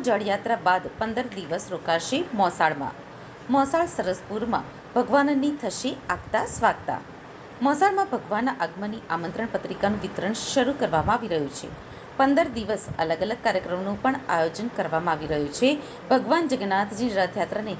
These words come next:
હવે આખરી ઓપ અપાઈ રહ્યો છે. ભગવાન જગન્નાથજીની એકસો સુડતાલીસમી રથયાત્રા પહેલા યોજાતી જળયાત્રાની તૈયારીઓ હાલ પૂરજોશમાં ચાલી રહી છે. ભક્તો ભાવપૂર્વક રથયાત્રાની તૈયારી કરવામાં વ્યસ્ત બની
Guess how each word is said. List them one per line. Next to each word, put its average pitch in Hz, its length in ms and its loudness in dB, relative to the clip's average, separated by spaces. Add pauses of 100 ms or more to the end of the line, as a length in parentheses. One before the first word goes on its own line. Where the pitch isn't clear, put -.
(100)
હવે 156 240 0 (180)
આખરી 247 340 -2 (120)
ઓપ 185 300 -4
અપાઈ 165 340 0
રહ્યો 131 300 -2
છે. - 100 -10 (640)
ભગવાન 285 400 4
જગન્નાથજીની 226 840 0 (120)
એકસો - 280 -4
સુડતાલીસમી 285 680 2
રથયાત્રા 190 560 0
પહેલા 185 300 2
યોજાતી 175 500 -2 (140)
જળયાત્રાની 202 680 0
તૈયારીઓ 175 460 0 (460)
હાલ 165 240 4
પૂરજોશમાં 208 760 -2
ચાલી 175 200 0
રહી 135 180 -2
છે. 143 100 -10 (560)
ભક્તો 277 300 4 (140)
ભાવપૂર્વક 208 580 0 (220)
રથયાત્રાની 196 640 2
તૈયારી 180 320 0
કરવામાં 180 480 0
વ્યસ્ત 180 340 0
બની 180 240 2